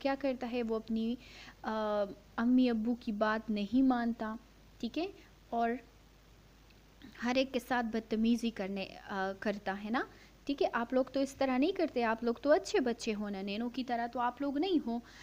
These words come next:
अच्छा, आज हम पढ़ेंगे कि वो फिर क्या कहता है कि जब उसके बाबा ने कहा कि, "हम्म, अगर नैनो, अ, ये बुरी हरकतें बंद नहीं करेगा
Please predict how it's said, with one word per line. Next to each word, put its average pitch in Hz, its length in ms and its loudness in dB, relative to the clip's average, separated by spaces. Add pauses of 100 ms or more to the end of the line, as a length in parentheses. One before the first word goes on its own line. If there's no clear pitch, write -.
(500)
अच्छा, 208 320 -12 (140)
आज 311 380 2
हम 269 220 0 (560)
पढ़ेंगे 240 640 -2 (360)
कि 247 80 0
वो 220 260 -2 (760)
फिर 285 160 8 (120)
क्या 226 160 0
कहता 208 340 -4
है 202 160 -4
कि 208 120 -6
जब 226 180 -4 (180)
उसके 247 320 0
बाबा 233 340 2
ने 254 140 2
कहा 262 300 -2
कि, 254 180 -2 (500)
"हम्म, 208 380 -2
अगर 226 300 0
नैनो, 240 400 2 (240)
अ, 208 320 -2
ये 208 280 -2 (140)
बुरी 269 200 4
हरकतें 233 580 0
बंद 226 260 2
नहीं 269 280 4
करेगा 220 480 -2